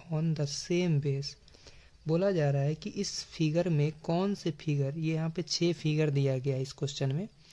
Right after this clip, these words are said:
और ये छह फिगर में कौन से फिगर जो है वह सेम बेस पे और सेम पैरेलल लाइन के बीच में है। अगर वो है तो उसे राइट कीजिए, उसे लिखिए और कॉमन बेस को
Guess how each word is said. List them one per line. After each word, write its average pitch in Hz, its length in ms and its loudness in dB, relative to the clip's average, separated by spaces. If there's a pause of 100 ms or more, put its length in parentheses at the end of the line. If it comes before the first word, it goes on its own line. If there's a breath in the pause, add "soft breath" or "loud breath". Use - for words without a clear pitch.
(260 loud breath)
और 151 100 0
ये 156 100 0
छह 165 320 -2
फिगर 151 300 -2
में 160 180 0 (100)
कौन 170 320 2
से 165 200 -4 (140)
फिगर 147 420 0 (680 soft breath)
जो 147 180 4
है 139 280 0
वह 147 260 0
सेम 175 640 2
बेस 147 300 2 (120)
पे 151 180 0 (160)
और 151 140 0
सेम 175 480 0 (140)
पैरेलल 147 480 4
लाइन 135 300 2
के 175 180 0 (120)
बीच 147 280 2
में 170 300 -2
है। 135 280 -2 (400 loud breath)
अगर 151 220 4
वो 151 280 4
है 165 320 -2 (320 loud breath)
तो 160 80 0
उसे 147 200 2
राइट 143 360 2
कीजिए, 170 380 -2
उसे 151 240 -2
लिखिए 143 480 2
और 143 360 -4
कॉमन 165 500 4
बेस 139 300 2
को 165 300 -4